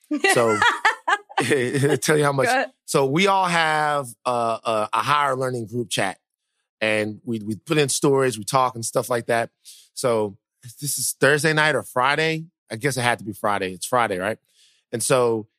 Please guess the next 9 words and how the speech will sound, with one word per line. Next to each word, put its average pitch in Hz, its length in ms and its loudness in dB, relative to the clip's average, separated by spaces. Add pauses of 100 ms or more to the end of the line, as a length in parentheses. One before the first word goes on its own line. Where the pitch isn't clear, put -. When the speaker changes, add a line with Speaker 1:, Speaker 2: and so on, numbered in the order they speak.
(120)
Speaker 1:
it's 120 140 -2
Friday, 170 520 2
and 123 100 -2
the 123 60 -4
news 147 300 0
breaks 113 560 -2 (340)
that 117 120 2
President 117 400 0
Trump, 107 320 0